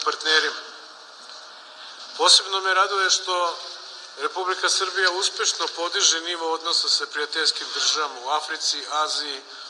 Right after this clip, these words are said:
i Latinskoj Americi. Želimo da istorijska bliskost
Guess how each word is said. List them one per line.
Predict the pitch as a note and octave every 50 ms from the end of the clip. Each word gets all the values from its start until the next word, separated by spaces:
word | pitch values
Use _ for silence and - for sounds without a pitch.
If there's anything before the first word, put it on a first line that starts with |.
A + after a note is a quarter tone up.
| - - - - -
i | C3
Latinskoj | C3+ C#3+ C#3 C3+ - C3+ C3 - - - C#3 C3+
Americi. | C3+ C3+ C#3+ C#3 C3+ C3 - - - - - - - - - - - - - - - - - - - - - - - - - - - - -
Želimo | - C#3+ E3+ F3+ F#3 F#3 F#3 F#3
da | F3+ F3+
istorijska | F3 - - F#3 F3+ F3+ F#3 F3+ F3+ - F3 E3
bliskost | E3 D#3 F#3 F#3+ - - - E3 D3 -